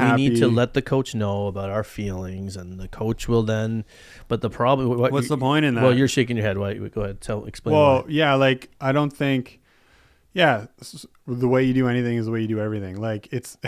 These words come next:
Speaker 2: <laughs> sorry, th-, this sounds so much like, uh, relationships, and <laughs> I'm not a
Speaker 1: It is.
Speaker 2: relationship <laughs> expert. Like,
Speaker 1: It is.
Speaker 2: but, like, it's like, there's an issue. Uh,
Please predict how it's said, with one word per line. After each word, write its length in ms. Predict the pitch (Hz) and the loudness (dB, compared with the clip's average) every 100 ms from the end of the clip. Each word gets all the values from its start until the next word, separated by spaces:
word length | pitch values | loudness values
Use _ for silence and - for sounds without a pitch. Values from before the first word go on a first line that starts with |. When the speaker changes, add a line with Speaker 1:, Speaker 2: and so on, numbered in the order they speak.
| 117 | -4
Speaker 2:
<laughs> 260 | - 123 - | -4 -8 -6
sorry, 320 | 147 147 123 | 0 4 4
th-, 160 | 131 139 123 | 2 -2 -2
this 160 | 131 | -2
sounds 400 | - 147 156 160 | 0 2 4 4
so 320 | - 151 151 | 6 6 6
much 300 | 139 131 - 123 | 4 2 0 -2
like, 280 | 117 - | -2 -4
uh, 340 | 127 110 104 - | -6 -4 -4 -4
relationships, 800 | 120 120 127 123 120 - 107 - | -4 2 2 2 -4 -6 -6 -4
and 160 | 117 131 | -2 2
<laughs> 640 | - 190 - - - - | 4 2 -4 -18 -16 -2
I'm 140 | 151 | 2
not 160 | 175 180 | 8 10
a 40 | |
Speaker 1:
It 20 | 175 | 12
is. 20 | |
Speaker 2:
relationship 580 | 165 165 156 175 190 151 | 12 10 6 4 6 8
<laughs> 120 | 185 | 6
expert. 400 | - 165 165 160 | 6 4 4 6
Like, 240 | 147 139 - - 135 | 4 2 -2 -6 0
Speaker 1:
It 180 | 151 165 | 2 2
is. 640 | 233 247 127 110 - - - 131 | 2 2 0 -4 -10 -12 -8 4
Speaker 2:
but, 260 | 139 135 | 8 8
like, 260 | 139 131 123 | 6 4 2
it's 180 | 143 - | -2 0
like, 220 | 123 120 _ _ | 0 0 _ _
there's 320 | 143 147 156 | 0 2 2
an 120 | 147 147 | 2 2
issue. 600 | 170 - 120 117 139 214 - - _ - | 2 0 0 2 0 -2 -8 -20 _ -2
Uh, 420 | 143 156 151 | 4 6 6